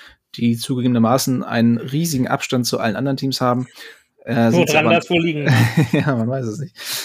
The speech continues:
Speaker 2: Am
Speaker 1: Äh,
Speaker 2: letzten
Speaker 1: sind sie
Speaker 2: Spiel?
Speaker 1: Ja, ich glaub, die waren vorher auch schon vorne.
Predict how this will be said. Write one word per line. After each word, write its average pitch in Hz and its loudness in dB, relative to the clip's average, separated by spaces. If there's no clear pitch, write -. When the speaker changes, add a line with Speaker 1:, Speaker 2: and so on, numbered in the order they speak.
Speaker 2:
Am 120 -4
Speaker 1:
Äh, 117 6
Speaker 2:
letzten 135 2
Speaker 1:
sind 139 4
sie 185 2
Speaker 2:
Spiel? 247 -4
Speaker 1:
Ja, 113 4
ich 117 -2
glaub, 120 -2
die 113 0
waren 110 0
vorher 113 0
auch 107 -4
schon 110 -12
vorne. 110 -4